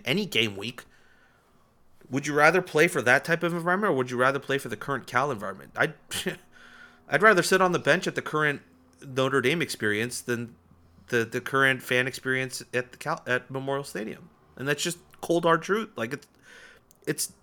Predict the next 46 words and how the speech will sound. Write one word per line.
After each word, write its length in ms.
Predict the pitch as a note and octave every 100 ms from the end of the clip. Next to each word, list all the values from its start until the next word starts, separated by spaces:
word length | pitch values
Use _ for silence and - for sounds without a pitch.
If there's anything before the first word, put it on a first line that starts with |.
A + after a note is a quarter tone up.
| - B2
it's 220 | C#3+ -
not 240 | D3 E3 F#3
a 60 |
fun, 640 | D#3+ - - C#3+ D#3 D#3+ D#3
like, 240 | C3 B2+
environment 560 | C3 A#2 A#2 C3 D3 B2+ _ _ _ _
as 200 | A#2 A2+
a 120 | A#2+ G#2
home 200 | F3 A3
crowd. 280 | C3 F#2+ - - _
Like, 140 | - A#2+
it's 120 | -
just, 200 | C3+ - _ _ _ _ _ _ _ _ -
it's 120 | A#2+
just 160 | C3 -
kinda 200 | F3+ D3
dull. 440 | A2 E3+ D#3 - - _
There's 120 | -
more 160 | E3 E3+
empty 280 | A#2+ D#3+ E3
seats. 380 | - F3 F3+ -
There's, 240 | C3+ A#2+
like, 180 | A#2+ G#2+ - - -
they're 100 | -
trying 180 | B2+ F#3+
to 60 | C#3+
fill 240 | - C#3+
out 160 | D3+ C#3+
empty 220 | C#3 C#3
seats 240 | B2 C#3+ -
by, 120 | A#2+
like, 140 | G#2
putting 200 | - B2
tarps 420 | - - A2+ C3+
over 180 | D3+ C#3+
seats 260 | C#3 C#3+ C#3
and 100 | C#3+
stuff 180 | D3+ D3
like 160 | D3
that. 160 | E3 C3
Like, 140 | A2+
that's 180 | D3+ E3+
how 160 | F3+ C3+
hard 240 | C3 C3+
they're 120 | A2
trying 380 | G#2+ A2+ G#2+ F#2+